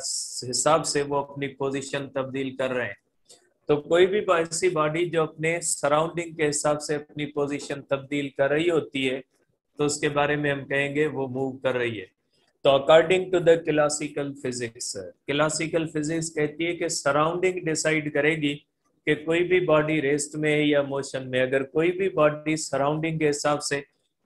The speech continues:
अपनी position तब्दील कर रही है, तो हम कहेंगे वो move कर रही है। अगर कोई भी बॉडी अपने surrounding के हिसाब से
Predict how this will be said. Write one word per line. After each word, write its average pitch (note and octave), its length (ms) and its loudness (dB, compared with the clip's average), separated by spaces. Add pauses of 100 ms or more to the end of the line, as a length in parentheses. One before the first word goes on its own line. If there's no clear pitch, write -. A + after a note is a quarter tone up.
(120)
अपनी D3+ 300 -2
position D3 600 -2
तब्दील C#3 500 -4
कर C#3+ 160 0
रही D#3 200 2
है, C3+ 220 -2 (320)
तो C#3+ 60 8
हम C#3+ 200 2
कहेंगे D3 580 0 (160)
वो C#3+ 140 2
move D3 300 0
कर C#3+ 180 2
रही C#3 220 0
है। A2+ 120 -6 (120)
अगर F3 280 0
कोई F3 200 2
भी G3 180 -2
बॉडी D#3 380 2
अपने D3+ 300 -2
surrounding D#3 680 -2
के D3+ 100 2
हिसाब D3 320 0
से C#3 260 -6